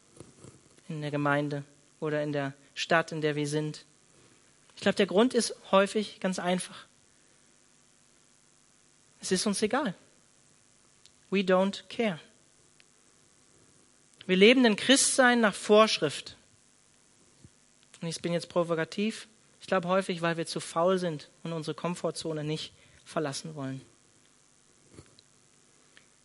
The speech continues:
Gott hat uns in dieser Gemeinde eine krasse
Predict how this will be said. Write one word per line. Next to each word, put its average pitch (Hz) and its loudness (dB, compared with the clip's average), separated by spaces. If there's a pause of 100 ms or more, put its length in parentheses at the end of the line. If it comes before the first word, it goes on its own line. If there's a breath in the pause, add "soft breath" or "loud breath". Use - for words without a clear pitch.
(180)
Gott 247 4
hat 240 4
uns 202 0
in 202 0
dieser 262 4
Gemeinde 180 -2 (2000)
eine 151 -8
krasse 196 0